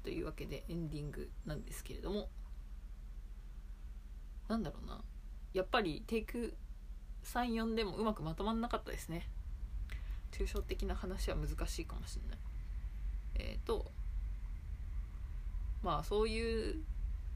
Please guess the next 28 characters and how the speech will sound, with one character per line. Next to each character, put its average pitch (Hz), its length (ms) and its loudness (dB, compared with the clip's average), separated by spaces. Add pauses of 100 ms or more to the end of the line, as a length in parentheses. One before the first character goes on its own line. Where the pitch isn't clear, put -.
な 202 80 2
ん - 60 2
だ - 60 0
ろ - 80 0
う、 - 120 0 (320)
き 208 120 -2
っ - 60 -4 (120)
か 277 120 6
け 320 140 2
が 339 120 4
な 339 100 6
い 247 80 6
と - 80 2
で - 100 4
も、 139 360 -2
す-、 - 280 -2
こ 214 80 4
ん 240 80 4
な 247 80 2
に 254 80 0
好 - 140 -2
き 277 120 4
に 180 100 4
な 165 100 6
る 175 80 2
こ - 120 0
と - 140 -2
は - 220 0